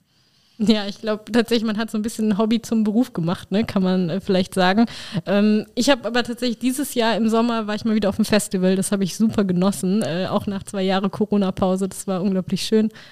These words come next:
mal endlich wieder, äh, auf dem Festival zu sein. Und, äh, ansonsten geh ich gern wandern.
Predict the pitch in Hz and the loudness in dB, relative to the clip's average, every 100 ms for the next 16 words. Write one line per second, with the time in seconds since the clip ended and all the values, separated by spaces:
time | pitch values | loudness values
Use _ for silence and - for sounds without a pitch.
0 | - 202 190 202 - 214 196 196 165 190 | -8 -4 -2 -2 0 2 2 2 0 -2
1 | 185 - 208 240 - 220 226 247 226 226 | -2 0 2 2 4 6 6 4 4 6
2 | 240 - - - - - 208 214 208 202 | 4 2 -10 -20 -20 -6 2 4 4 2
3 | 208 180 208 208 226 202 - 180 175 165 | 2 2 4 2 2 0 0 -2 0 0
4 | 175 165 | 0 -2